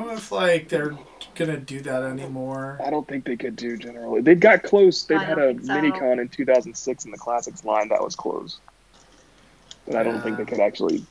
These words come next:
Speaker 3: do that.
Speaker 1: Yeah.
Speaker 3: Good thought.
Speaker 2: So, but we could definitely do
Speaker 1: Yeah.
Speaker 2: Mystery Machine. I would like that.
Speaker 3: Mystery Machine Ironhide would be the
Speaker 2: It's just
Speaker 3: best.
Speaker 2: so tacky with
Speaker 1: That
Speaker 2: the
Speaker 1: would be
Speaker 2: colors
Speaker 1: cool.
Speaker 3: I
Speaker 2: and the
Speaker 3: love it.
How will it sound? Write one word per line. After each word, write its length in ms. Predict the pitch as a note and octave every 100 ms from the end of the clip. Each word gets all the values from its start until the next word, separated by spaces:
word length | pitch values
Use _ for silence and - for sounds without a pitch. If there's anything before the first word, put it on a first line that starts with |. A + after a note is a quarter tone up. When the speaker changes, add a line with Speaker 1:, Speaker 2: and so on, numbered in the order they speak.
| -
Speaker 3:
do 360 | - - - -
that. 540 | - - - - - - _ _ _ _ _ - - - - - - - - -
Speaker 1:
Yeah. 300 | - B2 -
Speaker 3:
Good 120 | G3
thought. 300 | F#3 E3+ - - -
Speaker 2:
So, 260 | G3 F#3+ F#3+
but 400 | G3+ G3 G3 - - _ _ _ _ _ - - - - -
we 100 | G#3+
could 100 | A3
definitely 340 | B3 B3+ C4
do 60 | B3+ A#3+
Speaker 1:
Yeah. 80 | A#3+
Speaker 2:
Mystery 240 | B3 G#3
Machine. 380 | G#3+ G#3+ G#3 G#3+
I 60 |
would 180 | A3 G#3+
like 180 | G#3+ -
that. 360 | - C#3 - - - - _ -
Speaker 3:
Mystery 260 | C#3+ D#3 D#3+
Machine 180 | D3+ C#3
Ironhide 480 | B2+ B2 A#2+ A#2+ A2+
would 160 | A2+
be 380 | A2 G#2+ G#2 G2+ - _ _ _ _ _ _ _ _ _
the 80 | - F3+
Speaker 2:
It's 100 | A#3
just 160 | C#4
Speaker 3:
best. 140 | - -
Speaker 2:
so 220 | A3 G#3+
tacky 640 | G#3+ - G#3+ F#3+ G3 A3
with 80 | A3
Speaker 1:
That 120 | E3
Speaker 2:
the 60 | F3
Speaker 1:
would 80 | F#3
be 60 | E3
Speaker 2:
colors 120 | -
Speaker 1:
cool. 340 | C#3 C3 C3 C3
Speaker 3:
I 160 | B2 B2
Speaker 2:
and 380 | A#2+ A#2+ A#2+
the 40 | A#2
Speaker 3:
love 240 | A2 A2
it. 340 | G#2+ G#2+ -